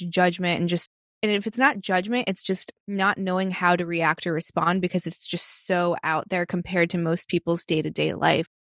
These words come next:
So you just get more and more concentrated within that industry. So you think that there's a collective and everyone has everyone's best interest, but that is not the case. Oftentimes you see females that are running agencies or directors, and you're like,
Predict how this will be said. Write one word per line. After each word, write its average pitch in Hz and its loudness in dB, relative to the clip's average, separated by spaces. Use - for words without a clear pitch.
So - 2
you 190 2
just 196 -2
get 196 2
more 180 2
and 180 0
more 170 0
concentrated 175 -2
within 170 0
that 160 0
industry. 175 0
So 170 -2
you 175 0
think 262 2
that 190 -2
there's 175 -2
a 170 -4
collective 170 2
and 170 -2
everyone 170 0
has 170 0
everyone's 170 0
best 160 -2
interest, 175 0
but - -18
that 170 2
is 170 0
not 175 0
the - -12
case. 170 0
Oftentimes 190 2
you 180 0
see 180 0
females 208 0
that 180 -2
are 175 0
running 170 -2
agencies 180 2
or 175 0
directors, 175 0
and 185 -2
you're 180 0
like, 180 -4